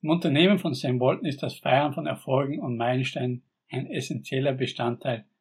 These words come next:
der Unternehmensphilosophie, um eine motivierende Arbeitsatmosphäre und eine positive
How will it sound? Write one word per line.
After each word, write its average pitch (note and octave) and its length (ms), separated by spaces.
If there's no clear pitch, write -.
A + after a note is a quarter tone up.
der D3 160
Unternehmensphilosophie, A#2+ 1300
um D3+ 160
eine B2 300
motivierende D3 880
Arbeitsatmosphäre C3 1200
und F#3+ 80
eine A#2+ 160
positive C#3 840